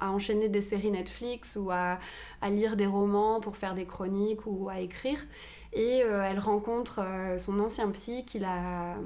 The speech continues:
qui vient la, la, la, la perturber un petit peu dans son, dans son rythme de vie. Et, euh, et en fait, c'est surtout l'histoire d'une, d'une quête, c'est-à-dire que le grand objet de, du, du roman, c'est, c'est qu'Emma apprenne à, à gérer, euh, ben, tout son passé, parce qu'elle a un passé assez difficile, et,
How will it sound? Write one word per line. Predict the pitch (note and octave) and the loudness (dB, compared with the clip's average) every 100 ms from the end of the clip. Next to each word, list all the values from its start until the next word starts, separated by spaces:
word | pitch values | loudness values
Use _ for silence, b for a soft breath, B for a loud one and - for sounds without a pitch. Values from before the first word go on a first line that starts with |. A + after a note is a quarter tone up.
| G3 G#3 G#3 G#3+ | -6 -8 -10 -12
qui | - | -6
vient | G3 A3+ | -2 0
la, | G#3+ F#3+ F3+ F3 | 2 0 0 0
la, | F3 | -2
la, | F#3 F3+ E3+ G3+ G#3 | -4 -6 -6 -10 -10
la | F3 F3 | -8 -2
perturber | G#3+ G#3 A3+ G#3 A3+ | -4 -2 0 4 4
un | A3 | 2
petit | G#3 G3 | 0 -4
peu | A#3 | -2
dans | G#3 G3 | 0 0
son, | G#3 F#3+ | 0 -2
dans | F#3+ F#3+ | -4 -6
son | G3 G3+ | -4 -2
rythme | F#3+ G3+ G#3 | -2 0 0
de | G3 | 0
vie. | F#3+ G3+ C#4+ D#4+ B B B B | -2 -2 -2 -2 B B B B
Et, | - A3 A3+ | -2 2 4
euh, | G#3+ G3+ F#3 F#3 F#3 F#3+ G3+ - - - | 4 2 0 -4 -4 -4 -4 -4 -6 -2
et | A3 G#3+ | 2 4
en | |
fait, | B3 - | 4 2
c'est | B3 | 0
surtout | C4 B3+ D4 | 0 2 0
l'histoire | D4 - C4 C4 B3+ | 2 0 2 2 2
d'une, | A3+ G#3+ G3 G3 | 2 2 2 2
d'une | G3+ G#3 | 2 2
quête, | G3+ A#3+ B3+ | 4 2 0
c'est-à-dire | - G3+ G3+ | -2 0 0
que | G3+ G3+ G3 G3 F#3+ F#3+ | 0 0 0 0 0 0
le | G3 | 0
grand | F#3 G3+ A#3+ A#3 | 0 0 0 2
objet | A3 G#3+ A3+ | 0 0 0
de, | G#3 F#3+ F#3 | 0 0 -2
du, | F#3 | -4
du | F#3 G3+ | 0 2
roman, | G#3 A3+ B3 C#4 | 4 4 6 4
c'est, | - A3 | 2 2
c'est | G#3+ G#3+ | 2 -2
qu'Emma | G3+ A3 A3+ B3+ | 2 2 4 4
apprenne | A#3+ G3+ B3 B3+ | 2 2 0 2
à, | A3+ F#3+ G3 B B B B B - | 4 2 0 B B B B B -2
à | G#3 | 0
gérer, | G3 G#3 A3 A3+ A#3 | 2 0 2 4 4
euh, | G#3 F#3+ F#3+ | 2 0 -2
ben, | F#3+ F#3+ | -2 -4
tout | - - | -6 -6
son | - A3 | -2 0
passé, | G#3+ F#3+ - D#4+ | 0 0 0 0
parce | E4 | 0
qu'elle | - G3 | -2 -2
a | F#3+ | -2
un | F#3 | -2
passé | F#3+ G3 A3+ | -4 -2 -4
assez | G#3 G3+ | -2 -4
difficile, | F#3+ G3+ - - B3+ C#4+ | -6 -8 -6 -4 0 2
et, | A#3+ G3+ | 2 2